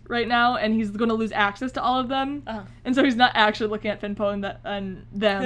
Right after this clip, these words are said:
Speaker 1: but he's
Speaker 2: <laughs>
Speaker 1: looking at, like, Anakin, Padme, and, uh,
Speaker 2: Uh-huh.
Speaker 1: Obi-Wan.
Speaker 2: Obi-Wan, one last
Speaker 1: And
Speaker 2: time.
Speaker 1: so one last time before his memories get rel-, rel-, uh, relate, erased again, even though his memories already were relate, er,
Speaker 2: Yeah, but R two's weren't.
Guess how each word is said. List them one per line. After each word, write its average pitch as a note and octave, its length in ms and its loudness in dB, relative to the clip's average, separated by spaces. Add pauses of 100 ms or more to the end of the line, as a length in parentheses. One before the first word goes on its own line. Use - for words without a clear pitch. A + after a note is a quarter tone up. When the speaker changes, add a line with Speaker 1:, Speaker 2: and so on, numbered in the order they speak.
(100)
Speaker 1:
but - 140 8
he's A3 100 2
Speaker 2:
<laughs> A3+ 40 2
Speaker 1:
looking A3 220 0
at, G#3 140 2
like, G#3 160 -2
Anakin, G3+ 440 -2
Padme, G3+ 280 0
and, G3+ 580 -4
uh, - 40 -10
Speaker 2:
Uh-huh. G3+ 440 -2 (960)
Speaker 1:
Obi-Wan. G#3+ 420 2
Speaker 2:
Obi-Wan, G#3 500 -6
one G#3 140 -6
last A3 280 -6
Speaker 1:
And A#3+ 120 4
Speaker 2:
time. - 0 - (120)
Speaker 1:
so A3+ 40 -2
one A#3 140 6
last G#3+ 240 0
time G3+ 220 0
before G#3 180 -4
his G3 80 -2
memories G#3 400 -4
get A3+ 160 -2
rel-, B3 280 -6
rel-, B3 220 -6
uh, B3+ 160 4
relate, C4 420 2 (200)
erased C#4 380 4
again, C#4+ 160 6
even D#4+ 160 2
though F#4 160 8
his F#4+ 140 2
memories G4 520 0
already F#4+ 400 4
were B3+ 160 2
relate, G#3+ 440 2 (340)
er, G3 320 -8 (640)
Speaker 2:
Yeah, D#4 140 6
but D4 140 0
R B3+ 140 2
two's D#4 240 -8
weren't. F#3+ 160 -8